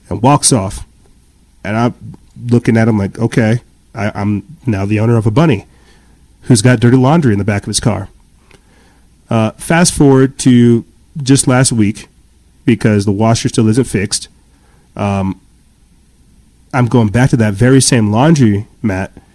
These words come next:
and I see this girl there, and she looks like she has an impairment of some kind. She's looking down at the ground. Um, I'm with, you know, the girlfriend. We're walking into the store.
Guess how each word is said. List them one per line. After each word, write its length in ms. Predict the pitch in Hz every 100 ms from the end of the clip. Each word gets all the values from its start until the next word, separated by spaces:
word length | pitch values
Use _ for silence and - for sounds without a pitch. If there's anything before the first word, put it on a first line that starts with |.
| _ _ _ -
and 340 | 123 117 107 120
I 80 |
see 180 | - -
this 180 | 190 180
girl 440 | - 117 95 117 - 135
there, 340 | 104 92 131 - _ _ _ _ _ _ -
and 300 | 117 113 -
she 400 | - - 147 147 - -
looks 240 | 156 -
like 160 | - - -
she 240 | - -
has 220 | 151 147 151
an 80 |
impairment 480 | 160 160 110 98 110
of 120 | 127
some 220 | - 117 101
kind. 400 | 117 95 104 -
She's 220 | 110 104
looking 260 | 120 135
down 160 | 120 127
at 80 | 135
the 60 |
ground. 460 | 135 120 95 95 123 _ _ _ _ _ _ _ -
Um, 460 | 107 101 98 117 _ _ -
I'm 160 | 113
with, 140 | 131 - _ _ _ _ _ _ - - -
you 120 | 139
know, 80 | 127
the 80 | 131
girlfriend. 480 | 110 101 104 113
We're 80 | 104
walking 340 | 98 120 - 127
into 140 | 135
the 80 | 143
store. 420 | - 98 98